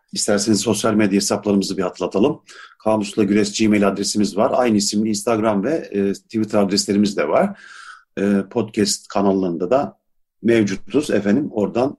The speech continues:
e, ulaşmak isteyenler ulaşabilirler, dinleyebilirler. Geçmiş programlarımızı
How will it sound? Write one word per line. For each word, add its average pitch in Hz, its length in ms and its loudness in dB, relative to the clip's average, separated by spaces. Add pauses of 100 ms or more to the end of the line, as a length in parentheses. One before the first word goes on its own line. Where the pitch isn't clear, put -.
e, 95 120 -4
ulaşmak 101 500 -2
isteyenler 92 400 0
ulaşabilirler, 98 640 0
dinleyebilirler. 95 520 0
Geçmiş 101 400 -4
programlarımızı 90 800 0